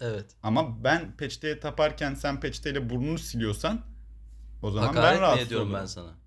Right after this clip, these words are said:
Speaker 2: E, tabii ki de. Yani bunun gerçek hayatta bir karşılığını
Speaker 1: Tamam,
Speaker 2: bulamazsın.
Speaker 1: ne
Speaker 2: Mutlaka
Speaker 1: dedik?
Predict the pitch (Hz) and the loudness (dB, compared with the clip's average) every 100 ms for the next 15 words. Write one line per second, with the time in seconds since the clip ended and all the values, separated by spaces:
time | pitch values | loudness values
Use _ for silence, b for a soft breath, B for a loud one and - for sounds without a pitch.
0 | _ - 110 135 160 196 127 104 95 117 | _ -14 -8 -4 -2 -2 -2 -2 0 2
1 | 127 123 151 160 - - 127 123 156 151 | 4 4 2 0 -2 0 2 2 0 0
2 | 147 151 143 143 131 165 120 143 127 117 | 0 -2 0 0 0 -4 2 4 4 2
3 | 107 117 135 220 202 196 | 2 4 6 6 8 6